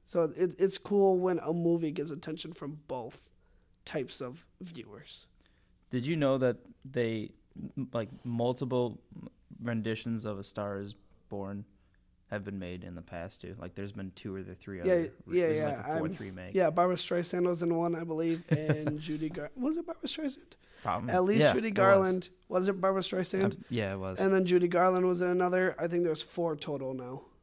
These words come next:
Speaker 1: So Lady Gaga's in the fourth.
Speaker 2: Huh.
Speaker 1: Um,
Speaker 2: And has she ever, like, actually acted? I know she, we, there's that, like, documentary about her on streaming sites, but, like, I, I've
Speaker 1: I think
Speaker 2: never
Speaker 1: this
Speaker 2: seen
Speaker 1: is
Speaker 2: her
Speaker 1: her,
Speaker 2: act.
Speaker 1: technically her acting debut.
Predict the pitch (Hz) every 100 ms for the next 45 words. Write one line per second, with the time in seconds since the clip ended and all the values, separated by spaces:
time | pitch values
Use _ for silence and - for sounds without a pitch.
0 | _ - 151 156 156 156 147 139 135 143
1 | 127 - 123 - - - _ _ - 113
2 | 107 _ _ _ _ _ _ _ _ -
3 | - 147 143 127 - - 143 139 - 180
4 | 226 196 - - 113 104 - 104 101 -
5 | 113 123 104 107 - 113 131 - - _
6 | _ _ _ _ _ _ _ - 127 143
7 | 147 160 131 113 120 120 120 117 107 110
8 | 104 - 104 - 101 104 110 101 98 95
9 | 95 92 92 92 - - 95 92 95 -
10 | _ _ _ - - - 101 98 101 98
11 | 98 - - 104 104 101 95 - 190 202
12 | 202 214 226 226 226 214 180 165 151 -
13 | - 185 160 175 180 170 156 - 143 143
14 | 135 131 127 127 123